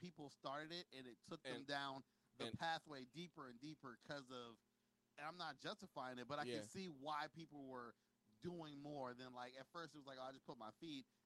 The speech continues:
Speaker 1: and then the girl page next door, she's making ten G's for whatever.
Speaker 2: Yeah,
Speaker 1: And I
Speaker 2: yeah.
Speaker 1: can see how that can draw you and put you deep in ten thousand dollars a month.
Speaker 2: But also, they're gonna have to pay taxes on that money.
Speaker 1: But that's also been
Speaker 2: They
Speaker 1: my
Speaker 2: don't
Speaker 1: question.
Speaker 2: realize that.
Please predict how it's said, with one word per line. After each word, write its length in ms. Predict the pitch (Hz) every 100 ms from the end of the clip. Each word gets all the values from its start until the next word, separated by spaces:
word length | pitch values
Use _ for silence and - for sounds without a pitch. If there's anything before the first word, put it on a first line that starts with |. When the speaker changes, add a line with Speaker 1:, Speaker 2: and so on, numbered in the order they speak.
| -
Speaker 1:
and 100 | 127
then 180 | 127 127
the 60 | 117
girl 360 | 147 147 139 123
page 240 | 156 143 131
next 200 | 131 -
door, 180 | 170 143
she's 180 | 135 135
making 220 | 131 117
ten 240 | - 127
G's 260 | 110 131 123
for 200 | 113 104
whatever. 500 | 98 101 139 120 113
Speaker 2:
Yeah, 280 | 117 131 104 95
Speaker 1:
And 100 | 139
I 60 | 147
Speaker 2:
yeah. 80 | 113
Speaker 1:
can 80 | -
see 300 | - 196 170
how 260 | 151 147
that 260 | 139 135 127
can 240 | 135 120 113
draw 360 | 110 156 160 165
you 260 | 160 156 123
and 320 | 127 123 113 - -
put 140 | 143 139 151
you 280 | 139 120 107 -
deep 240 | 127 147
in 320 | 131 127 123 123 _ _ -
ten 160 | 156
thousand 320 | 135 139 135 120
dollars 240 | 113 101
a 20 |
month. 160 | 107 127
Speaker 2:
But 40 |
also, 320 | 101 156 - 135
they're 100 | 151
gonna 120 | 165
have 100 | 135
to 80 | 113
pay 160 | 117
taxes 420 | 104 123 123 107
on 80 | 104
that 140 | 95 92
money. 280 | 120 95 90 _ -
Speaker 1:
But 160 | 160 - -
that's 180 | 165 -
also 300 | 220 233 220
been 120 | 175
Speaker 2:
They 60 | 127
Speaker 1:
my 60 |
Speaker 2:
don't 120 | 143 117
Speaker 1:
question. 200 | 151 131
Speaker 2:
realize 220 | 101 104
that. 200 | 90 73